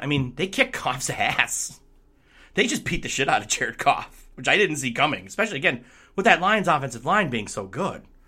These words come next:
But Goff's gonna be super sore. He's gonna be sore as shit. I can't imagine he won't be. Uh, and then the special teams, some nice placement from punter Daniel Whelan. Third week in a row now I've mentioned him, third or fourth week.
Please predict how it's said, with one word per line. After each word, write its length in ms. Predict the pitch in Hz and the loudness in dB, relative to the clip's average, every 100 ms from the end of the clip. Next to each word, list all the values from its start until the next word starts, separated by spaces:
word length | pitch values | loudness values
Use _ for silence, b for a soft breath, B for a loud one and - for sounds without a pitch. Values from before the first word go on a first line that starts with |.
| b b b b b | b b b b b
But 120 | 120 | -2
Goff's 260 | 139 208 240 | 6 8 6
gonna 140 | 151 | 0
be 80 | 101 | -4
super 300 | 92 170 113 | -6 -8 -8
sore. 200 | - 123 | -2 -2
He's 160 | 104 151 | -2 -6
gonna 80 | 147 | -8
be 80 | |
sore 220 | 92 120 98 | -4 -4 -4
as 80 | |
shit. 260 | - 139 98 | -4 -4 -6
I 100 | - | -10
can't 220 | - 131 | -10 -8
imagine 300 | 104 104 95 | -8 -10 -12
he 60 | 92 | -14
won't 220 | 95 123 | -12 -12
be. 180 | 87 85 - b b b b b b b b b b b b b - | -14 -20 -20 b b b b b b b b b b b b b 4
Uh, 180 | 165 233 | 6 8
and 100 | 247 | 6
then 60 | |
the 80 | 269 | 4
special 340 | 269 254 254 247 | 6 4 4 2
teams, 340 | 262 320 330 | 2 2 0
some 160 | 202 156 | 0 2
nice 220 | 147 143 | 0 -2
placement 480 | - 151 170 247 233 | 0 0 2 0 0
from 140 | 165 | -2
punter 280 | - 147 143 | -2 -2 -2
Daniel 400 | 120 127 135 127 | 2 2 4 2
Whelan. 520 | 110 120 190 240 240 | 0 0 0 0 -2
Third 320 | - 135 135 | -2 -2 0
week 160 | 170 190 | -4 -2
in 80 | 190 | -2
a 80 | |
row 200 | 170 226 | -2 -4
now 180 | 311 320 | -4 -4
I've 120 | 320 | -4
mentioned 340 | 285 294 320 320 | -4 -4 -4 -6
him, 220 | 320 330 | -6 -6
third 240 | - 202 | -6 -6
or 40 | 240 | -6
fourth 340 | - 254 - | -6 -6 -4
week. 280 | 240 285 | -6 -6